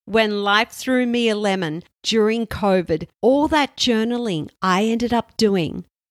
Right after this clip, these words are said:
was repurposed and it's become content for this show.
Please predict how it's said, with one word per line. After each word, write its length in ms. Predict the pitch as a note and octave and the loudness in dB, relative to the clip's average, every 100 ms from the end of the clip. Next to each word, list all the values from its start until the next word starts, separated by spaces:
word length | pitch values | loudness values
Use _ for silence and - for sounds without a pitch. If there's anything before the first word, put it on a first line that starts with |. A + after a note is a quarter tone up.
| _ | _
was 200 | G3+ F#3+ - | 0 0 0
repurposed 1000 | A#3 A3 - G#3+ F3+ - F3 - - - _ | 0 0 2 2 2 0 -2 -2 -6 -12 _
and 140 | A#3 A3 | 2 2
it's 180 | G#3 | 0
become 460 | - A3 - G#3 F#3+ | -4 -4 -2 -2 -2
content 680 | - G3+ F#3 - G3+ E3+ - | -4 -2 -2 -2 -2 -4 -6
for 80 | - | -6
this 220 | F3 F3+ | 0 0
show. 460 | - - F3 B2+ | 0 0 0 0